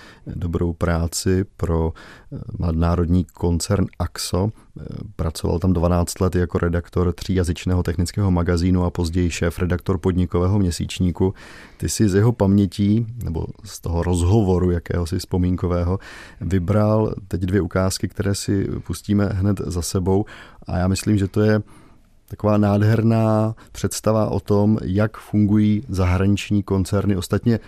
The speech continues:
to, co Jiří Lévy zažíval v sedmdesátých, osmdesátých letech, tak to po roce devatenáct set devadesát zažívá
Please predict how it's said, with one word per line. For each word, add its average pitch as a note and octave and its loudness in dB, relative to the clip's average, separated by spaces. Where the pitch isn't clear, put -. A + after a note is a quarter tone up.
to, G2 -2
co A#2 0
Jiří G2 0
Lévy G2+ 2
zažíval G2 0
v - -10
sedmdesátých, G2 0
osmdesátých G2 -2
letech, F#2 -4
tak F#2 -6
to F#2+ -2
po F2+ -2
roce F2+ -2
devatenáct F2+ -2
set - -4
devadesát F2 -2
zažívá F2 -2